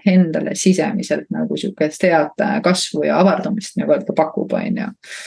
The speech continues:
Ja see ei pea alati olema mingisuguste takistustega tegelemine, et, äh, mõni inimene valib, ma ei tea, puhtalt nagu nii-öelda naudingu leidmist igast väiksemast nii-öelda asjast ja me näeme, et nende inimeste elud tegelikult pöörduvad,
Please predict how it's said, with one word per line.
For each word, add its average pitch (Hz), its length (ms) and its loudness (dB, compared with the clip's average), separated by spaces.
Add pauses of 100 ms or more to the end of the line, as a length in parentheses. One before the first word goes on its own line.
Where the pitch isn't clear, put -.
(340)
Ja 214 60 4
see 233 80 6
ei 220 60 4
pea 233 160 4
alati 190 280 4
olema 160 320 4
mingisuguste 160 580 -4
takistustega - 840 0
tegelemine, 151 840 2
et, - 120 -6
äh, 156 140 4
mõni 165 260 2
inimene 160 300 2
valib, 156 320 2
ma 147 100 0
ei - 80 0
tea, - 140 0 (500)
puhtalt 156 380 0
nagu 156 200 4
nii-öelda 151 360 4
naudingu 156 560 4
leidmist 156 540 0
igast 156 320 0
väiksemast - 640 0
nii-öelda 151 400 4
asjast 147 300 -2
ja 156 80 2
me 151 100 0
näeme, 147 240 -2
et - 80 -6
nende 151 180 2
inimeste 156 420 2
elud 147 240 2
tegelikult 147 380 0
pöörduvad, 147 540 2